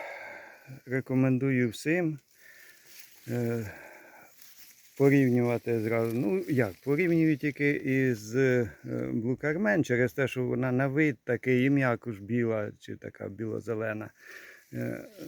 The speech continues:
ну, ну те, те не те. Це для мене краще, однозначно. Е,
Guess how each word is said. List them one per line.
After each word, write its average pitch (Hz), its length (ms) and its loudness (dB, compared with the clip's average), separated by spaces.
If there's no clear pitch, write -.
ну, 139 460 0
ну 139 140 -2
те, 135 480 0
те 165 120 0
не 135 140 4
те. - 180 -14
Це 156 140 4
для 131 160 6
мене 117 260 4
краще, - 520 -16
однозначно. 95 680 -8
Е, 117 300 -8